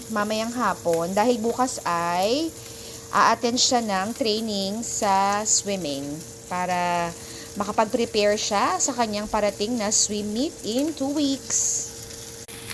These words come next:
Okay, guys, balik na rin na natin ang ating napakasarap na T-bone steak. Ayan,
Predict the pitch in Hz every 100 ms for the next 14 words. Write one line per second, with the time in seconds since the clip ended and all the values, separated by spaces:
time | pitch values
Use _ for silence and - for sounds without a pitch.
0 | - - 285 311 226 233 262 285 247 285
1 | 294 277 269 262 247 254 262 240 226 247
2 | 254 254 247 269 262 247 254 247 262 247
3 | 240 247 240 262 262 - - 254 359 359
4 | 330 330 320 - - - - - - -
5 | - - - - - 214 220 226